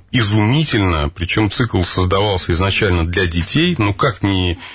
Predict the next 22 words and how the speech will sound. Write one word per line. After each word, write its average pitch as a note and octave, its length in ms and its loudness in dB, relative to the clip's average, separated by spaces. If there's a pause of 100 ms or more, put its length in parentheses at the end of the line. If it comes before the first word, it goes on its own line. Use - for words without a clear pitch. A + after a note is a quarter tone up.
(120)
это G2 240 -2
ни F2 120 2
странно, B2+ 460 0
его E2 340 0
слушают, G#2 640 -2 (120)
э, D2+ 320 0
с - 100 -4
удовольствием F2+ 680 0
и F#2 60 -2
взрослые. - 580 -2 (680)
И F#2 200 2
мы G2+ 160 2
уже G2 160 -2
столкнулись, F#2+ 680 -2
э, E2 160 0
с, - 240 -2
э, D#2+ 760 0
с, - 80 -2
ну, G2+ 140 2
с - 80 -6
такими, E2 460 0
м, D2+ 680 0